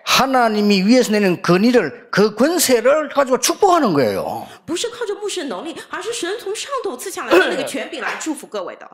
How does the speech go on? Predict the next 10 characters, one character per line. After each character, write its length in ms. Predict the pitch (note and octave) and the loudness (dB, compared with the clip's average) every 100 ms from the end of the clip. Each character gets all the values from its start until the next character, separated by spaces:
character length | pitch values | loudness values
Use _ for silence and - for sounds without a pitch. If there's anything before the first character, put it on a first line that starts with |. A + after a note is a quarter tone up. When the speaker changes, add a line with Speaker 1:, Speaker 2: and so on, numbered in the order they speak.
| - - | -18 -2
Speaker 1:
이런 280 | D4 E4 D#4 | 2 4 2
어마어마한 760 | - E3+ G3+ A#3+ B3+ C#4 D4+ C#4+ | 2 2 4 4 4 2 2 2
것을 400 | B3 B3+ D4+ D#4+ - _ _ | 4 4 0 -4 -14 _ _
에스겔에게 640 | D#3+ D#3+ D#3 B3+ B3+ A3+ | -2 0 0 2 2 2
알리기 520 | F#3+ A#3+ E4 D#4+ D4 C#4 | 0 0 -2 -2 0 2
위해서 220 | C4+ C#4 | 2 0
부르신 340 | - D#3+ C#3+ | -4 -8 -10
겁니다. 300 | A#2+ - - - - | -14 -20 -20 -20 -10
Speaker 2:
这 120 | G#4 | -10
惊 160 | - | -6